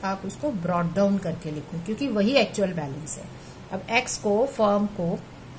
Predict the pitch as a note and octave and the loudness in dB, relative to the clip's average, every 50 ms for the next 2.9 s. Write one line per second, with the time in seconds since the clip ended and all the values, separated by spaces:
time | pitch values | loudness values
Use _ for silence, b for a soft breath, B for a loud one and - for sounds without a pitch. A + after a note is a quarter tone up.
0 | B B B B - - - A3 A3+ A#3 A#3 B3 C4 B3+ B3+ - A#3 A3 - B3+ | B B B B -10 -2 2 4 6 6 6 6 4 4 4 2 0 2 2 2
1 | A3+ A3+ G3 F3 F#3+ G3+ G3 - A3 G#3+ - G3 E3+ D#3+ E3 F3+ A#3+ - - - | 4 4 4 4 4 2 2 2 0 0 2 2 2 2 2 2 0 -2 -6 -10
2 | - - G3 A3 A#3 G#3+ G3+ D#3+ - - - - - - - - - | -4 4 6 8 8 8 8 6 4 0 -4 -8 -8 -4 -4 -4 -4